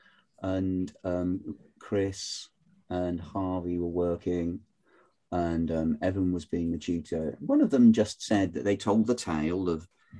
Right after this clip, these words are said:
Insu being from her culture, around these guys from the culture that we share, being really interested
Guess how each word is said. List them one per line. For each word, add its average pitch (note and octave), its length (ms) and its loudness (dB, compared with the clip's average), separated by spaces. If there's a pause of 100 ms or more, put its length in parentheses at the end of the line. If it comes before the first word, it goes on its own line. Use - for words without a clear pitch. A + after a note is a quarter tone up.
(200)
Insu D#2+ 840 2 (480)
being F#2 680 4 (100)
from - 300 -2
her F#2+ 260 0
culture, - 720 -4 (840)
around F2+ 380 4
these E2+ 220 -2
guys E2 680 -2 (360)
from F#2 160 -2
the - 60 -2
culture F#2+ 400 0
that D#2 220 -2
we G#2 280 6
share, - 560 -4 (760)
being G#2 240 8
really G2+ 220 8
interested F2+ 1000 6